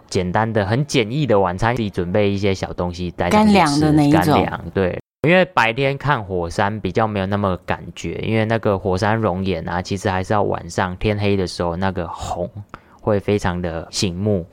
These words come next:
Speaker 2: 嗯。
Speaker 1: 然后就很壮观，所以就是等到晚上的时候就去看火山，走到火山口这样。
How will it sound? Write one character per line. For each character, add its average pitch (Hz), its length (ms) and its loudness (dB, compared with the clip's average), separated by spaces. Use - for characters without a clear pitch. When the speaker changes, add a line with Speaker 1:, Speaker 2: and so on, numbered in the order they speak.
Speaker 2:
嗯。 220 240 6
Speaker 1:
然 208 100 6
后 95 160 4
就 104 200 2
很 90 160 -6
壮 85 260 -2
观， 87 320 -2
所 107 140 0
以 104 120 2
就 107 140 0
是 101 160 0
等 90 160 -2
到 104 120 2
晚 90 180 -2
上 98 100 0
的 90 80 -2
时 87 80 -4
候 87 80 -2
就 87 100 -2
去 90 200 0
看 98 200 -2
火 - 280 -6
山， 87 280 -4
走 92 160 0
到 107 200 0
火 87 180 -8
山 87 240 -2
口 - 300 -4
这 85 80 -4
样。 87 160 -8